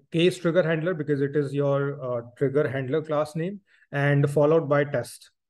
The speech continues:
so that you can uniquely, uh, identify these classes. And whenever you implement any test class, so it should be annotated as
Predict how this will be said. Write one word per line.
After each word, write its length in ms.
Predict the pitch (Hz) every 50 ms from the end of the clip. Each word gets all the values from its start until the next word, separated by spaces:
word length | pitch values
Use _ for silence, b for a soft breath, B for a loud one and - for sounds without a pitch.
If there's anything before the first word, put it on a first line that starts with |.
| _ _ _ _ _
so 180 | - - 143
that 180 | 131 147 151 147
you 80 | 147 147
can 280 | 151 160 156 156 147 147 -
uniquely, 760 | 131 127 127 131 139 147 156 151 151 156 160 160 151 139 147 - _ 135
uh, 220 | 123 123 127 135 -
identify 680 | 127 131 123 143 143 139 156 143 - 147 135 139 139 139
these 540 | 120 120 131 127 120 113 117 - - - _ _ _ _ _ _ _ _ _ _ _
classes. 540 | 139 123 110 - - 113 98 - - - _ _ _ _ _ _ _ _ _ _ _ _ _ _ -
And 180 | 123 113 113
whenever 340 | 110 143 147 156 175 170 190
you 140 | 190 185 190
implement 540 | 185 175 170 151 170 165 165 170 170 165 170
any 200 | 160 156 165 151
test 280 | 156 156 151 151 -
class, 320 | - 156 151 156 151 - -
so 260 | 147 139 135 135 135 127
it 140 | 131 127 -
should 240 | - - 135 123
be 200 | 120 135 143 139
annotated 500 | 123 123 127 127 117 131 123 113 135 120
as 400 | 120 120 120 117 113 - - -